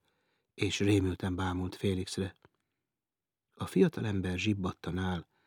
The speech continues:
kezében a pohárral. Érzi, hogy valami katasztrófa történt. Végre a szemközti tükörben meglátja magát, és sarkáig végigfut rajta a hideg.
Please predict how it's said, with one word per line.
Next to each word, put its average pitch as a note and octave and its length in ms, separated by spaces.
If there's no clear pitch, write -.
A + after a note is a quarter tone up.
kezében F#2 400
a F#2 60
pohárral. F2 640
Érzi, F#2 460
hogy F#2 200
valami F2+ 260
katasztrófa F#2+ 640
történt. F#2 560
Végre G2+ 320
a F#2 60
szemközti D3+ 500
tükörben F2 500
meglátja A2 520
magát, G#2+ 560
és - 360
sarkáig G#2 640
végigfut F#2 560
rajta E2 300
a D#2 40
hideg. D#2+ 500